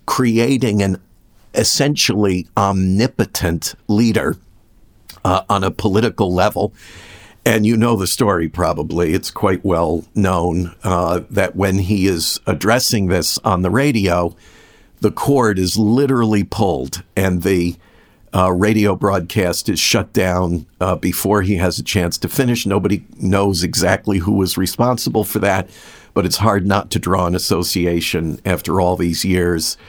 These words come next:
uh, with somebody who didn't like what Bonhoeffer was doing in critiquing the concept behind, uh, Adolf Hitler, which of course would give, uh, way for,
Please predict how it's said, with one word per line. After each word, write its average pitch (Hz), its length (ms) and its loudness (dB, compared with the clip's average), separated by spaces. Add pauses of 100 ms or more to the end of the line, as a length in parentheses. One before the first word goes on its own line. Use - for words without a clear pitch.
(320)
uh, 92 140 2
with 85 220 0
somebody 87 800 0 (140)
who 87 580 0
didn't 98 260 0
like 82 360 -2
what 90 200 0 (140)
Bonhoeffer 85 720 0 (120)
was 85 320 0
doing 87 440 0
in 82 240 -4
critiquing 87 760 -2 (460)
the - 80 0
concept - 680 -2
behind, 85 680 -2 (460)
uh, 82 400 0
Adolf 87 400 0
Hitler, 113 420 0
which 92 240 -2
of - 140 -8
course 90 460 -2
would 90 240 -2 (600)
give, 90 600 -2
uh, 85 280 0
way 92 400 2
for, 85 600 -2